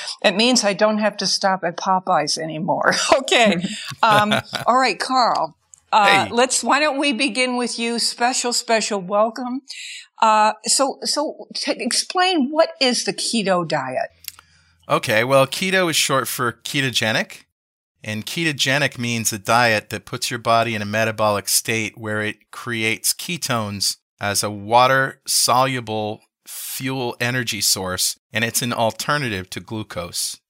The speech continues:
Speaker 2: which is what most people are used to burning for fuel. If you eat carbohydrates, you eat fruit, you eat, uh, you know, sandwiches, bread, ice cream, whatever,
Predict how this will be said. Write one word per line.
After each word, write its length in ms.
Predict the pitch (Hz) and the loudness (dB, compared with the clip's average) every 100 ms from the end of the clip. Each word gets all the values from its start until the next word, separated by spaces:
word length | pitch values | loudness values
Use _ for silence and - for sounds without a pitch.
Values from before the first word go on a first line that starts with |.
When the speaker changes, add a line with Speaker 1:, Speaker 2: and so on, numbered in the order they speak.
| _ | _
Speaker 2:
which 240 | 104 104 | -8 -6
is 320 | 110 101 - - _ - | -4 -2 -4 -4 _ -8
what 260 | 113 107 | -4 -4
most 380 | 110 107 113 123 - | -4 -4 -4 -4 -6
people 300 | 131 107 98 | -8 -8 -10
are 80 | |
used 380 | 98 101 104 - | -8 -8 -4 -4
to 300 | - 95 92 - _ _ _ | -6 -12 -12 -18 _ _ _
burning 320 | 110 107 101 | -6 -4 -6
for 160 | 95 95 | -10 -12
fuel. 460 | - 107 98 85 - _ _ _ _ _ _ - | -10 -10 -10 -12 -18 _ _ _ _ _ _ -4
If 200 | 113 - | -4 -2
you 120 | 120 | 0
eat 200 | 117 - | -2 -2
carbohydrates, 960 | - 113 101 120 127 120 117 113 - - | 2 2 4 4 4 2 2 2 0 0
you 80 | 95 | -6
eat 240 | 90 - _ - | -10 -12 _ -14
fruit, 460 | - 120 120 120 - _ | -8 -4 -4 -4 -10 _
you 140 | 104 | -10
eat, 360 | 98 90 _ - | -8 -10 _ -8
uh, 300 | 95 87 87 - | -6 -8 -12 -12
you 80 | 98 | -10
know, 140 | 85 | -8
sandwiches, 720 | - - 123 120 113 120 113 | -2 0 0 -2 -2 -4 -4
bread, 340 | - 113 117 110 | -2 2 4 2
ice 180 | 110 - | -2 -4
cream, 280 | 117 110 | -6 -6
whatever, 460 | 101 104 104 110 113 | -4 -4 -2 -4 -4